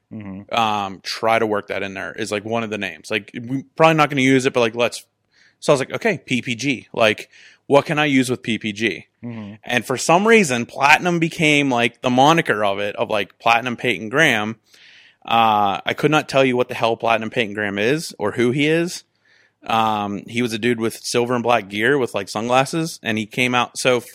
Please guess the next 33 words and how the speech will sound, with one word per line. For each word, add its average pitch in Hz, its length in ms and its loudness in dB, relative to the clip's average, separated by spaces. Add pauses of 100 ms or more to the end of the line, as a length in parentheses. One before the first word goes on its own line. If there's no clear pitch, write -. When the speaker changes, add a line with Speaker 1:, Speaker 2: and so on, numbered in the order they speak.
Speaker 2:
actually, 120 300 -6
funny 107 180 -6
story 147 300 2
about 110 260 -2
that. 107 300 -2 (640)
The 113 80 -6
guy 123 280 6
I 131 40 4
was 110 140 -2
training 165 360 -2
with, 104 440 -6 (100)
uh, 107 220 -4
that 98 140 -8
dropped 104 300 0
out, 117 280 2
my 104 120 0
friend 107 320 -4
from 98 120 -8
high 104 160 0
school, 147 400 0 (680)
he 147 160 -2
got 139 200 2
back 143 240 2
into 110 100 -6
wrestling 98 520 -6 (120)
as 107 140 -8
a - 20 -8
manager. 107 460 0
His 107 120 -12
name's 110 200 -4
Greg 110 260 0
Cherry. 101 500 0 (440)
Speaker 1:
Mm-hmm. 110 300 -10